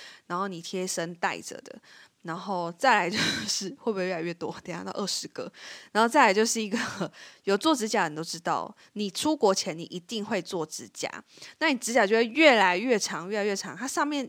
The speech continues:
就，指甲里面就一直卡垢垢，卡垢垢，你就会很不爽，尤其你在挖一些，你在保养品，然后它就卡在里面，你就很不开心啊。所以你一定要带什么磨甲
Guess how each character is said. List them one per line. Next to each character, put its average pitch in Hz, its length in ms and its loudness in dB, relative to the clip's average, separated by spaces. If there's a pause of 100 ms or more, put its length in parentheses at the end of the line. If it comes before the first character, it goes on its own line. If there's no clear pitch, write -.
(140)
就， 262 200 2
指 214 240 -8
甲 247 140 0
里 170 40 0
面 220 100 -2
就 233 120 0
一 240 100 -2
直 190 80 -6
卡 - 240 -8
垢 190 260 2
垢， - 240 2 (380)
卡 220 220 2
垢 311 200 12
垢， 285 220 12
你 214 100 4
就 339 140 10
会 349 80 12
很 202 380 6
不 262 200 -2
爽， 196 240 -2
尤 202 80 -2
其 277 140 -2
你 208 140 -4
在 233 120 2
挖 226 380 6
一 233 60 -2
些， 214 280 0 (340)
你 233 60 -12
在 254 240 0 (300)
保 233 120 8
养 262 100 4
品， 247 120 0
然 190 140 0
后 247 100 -2
它 285 120 -2
就 285 160 -2
卡 190 260 4
在 262 120 2
里 220 60 -2
面， 262 160 -2
你 240 60 -6
就 269 100 0
很 220 260 -4
不 220 140 -6
开 220 300 -2
心 214 260 -6
啊。 202 200 -4 (340)
所 - 180 2
以 320 60 4
你 202 220 0
一 190 40 -4
定 240 140 -6
要 233 160 4
带 233 180 0
什 196 140 -6
么 170 320 -2
磨 180 380 0
甲 160 520 -4